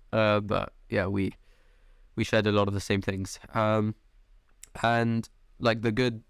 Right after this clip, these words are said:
the good, I, I'm gonna say it's a good thing. A good thing that we shared a lot is struggle. So we've gone through things individually. We've gone through things together. Um,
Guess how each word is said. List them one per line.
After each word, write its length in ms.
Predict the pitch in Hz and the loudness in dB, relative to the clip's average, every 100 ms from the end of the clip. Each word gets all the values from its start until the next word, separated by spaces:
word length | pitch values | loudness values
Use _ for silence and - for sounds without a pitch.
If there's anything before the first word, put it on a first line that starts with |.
| _ | _
the 100 | 120 | -2
good, 280 | 120 131 - 123 | 0 -2 -2 -2
I, 140 | 117 | 0
I'm 240 | 123 113 120 | 0 0 0
gonna 180 | 127 113 | 0 0
say 160 | 117 | 0
it's 120 | 107 | 0
a 40 | 107 | -2
good 220 | 117 110 | -2 -2
thing. 220 | 104 101 | -2 -2
A 60 | 101 | -2
good 200 | 117 113 | -2 -2
thing 120 | 107 | -2
that 120 | 104 | -2
we 100 | 110 | -2
shared 300 | - 110 104 | -2 -2 0
a 60 | 101 | 0
lot 220 | 101 92 - | -4 -6 -6
is 180 | 104 | -6
struggle. 380 | - 110 120 143 - _ _ - _ - - - | -2 0 0 -4 -8 _ _ -20 _ -20 -20 -6
So 380 | 113 107 107 - _ _ - | 0 0 0 -4 _ _ -20
we've 300 | - 117 110 - - _ - | -4 -2 -2 -6 -20 _ -4
gone 220 | 120 117 | 0 2
through 200 | 107 113 | 0 -2
things 300 | 107 104 101 - | -2 -2 -2 -4
individually. 800 | 120 107 104 104 104 110 110 110 | -4 -2 0 -2 0 0 0 -2
We've 180 | 101 | -2
gone 180 | 117 110 | 0 -2
through 140 | 107 107 | -2 -2
things 200 | 107 - | -2 -4
together. 380 | - - - - _ _ - _ _ - - - _ _ | -4 -4 -6 -8 _ _ -20 _ _ -20 -20 -20 _ _
Um, 580 | 117 107 107 107 107 | 0 2 2 2 0